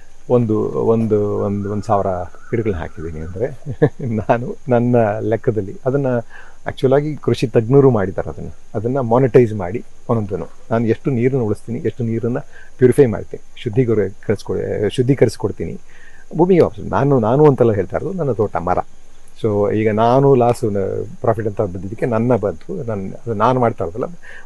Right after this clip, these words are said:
but ಒಂದು ತೋಟ ಮಾಡ್ತಾ ಇದೆಯಲ್ಲ, ಅದು ಉತ್-, ಉತ್ಪತ್ತಿ ಮಾಡ್ತಾ ಇರುವಂಥ ಗಾಳಿ, ನೀವು ಸಿಲಿಂಡರ್ ಹಾಕಿ ಮಾರಿದ್ರೆ ಎಷ್ಟಾಗುತ್ತೆ ಅಂತ ನೋಡಿದ್ರೆ ಕೋಟ್ಯಾಂತರ ರೂಪಾಯಿ ಒಂದೊಂದು ಎಕರೆ ಜಮೀನಿಂದ ಒಬ್ಬೊಬ್ಬ, ಆ,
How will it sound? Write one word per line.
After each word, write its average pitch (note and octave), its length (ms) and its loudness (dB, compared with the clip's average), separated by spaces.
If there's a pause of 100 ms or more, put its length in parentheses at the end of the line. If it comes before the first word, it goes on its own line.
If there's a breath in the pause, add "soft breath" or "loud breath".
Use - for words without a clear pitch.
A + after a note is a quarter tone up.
but A#2+ 140 4
ಒಂದು A#2 200 4
ತೋಟ A#2 260 6
ಮಾಡ್ತಾ G2+ 440 -6
ಇದೆಯಲ್ಲ, E2+ 240 -6 (520 loud breath)
ಅದು A#2+ 220 8
ಉತ್-, A2+ 300 -2
ಉತ್ಪತ್ತಿ B2+ 260 2
ಮಾಡ್ತಾ A2 240 0
ಇರುವಂಥ G2+ 280 -2
ಗಾಳಿ, B2+ 320 2 (180)
ನೀವು A2 160 -2
ಸಿಲಿಂಡರ್ C3+ 380 6
ಹಾಕಿ A#2+ 260 -2
ಮಾರಿದ್ರೆ A2 240 -2
ಎಷ್ಟಾಗುತ್ತೆ F#2+ 460 -2
ಅಂತ F#2 100 -6
ನೋಡಿದ್ರೆ E2+ 380 -4 (360)
ಕೋಟ್ಯಾಂತರ C#3 640 2
ರೂಪಾಯಿ A2+ 360 0
ಒಂದೊಂದು A2 300 -2
ಎಕರೆ B2+ 280 4
ಜಮೀನಿಂದ A2+ 380 -2
ಒಬ್ಬೊಬ್ಬ, A#2 400 2 (300)
ಆ, G2 360 -2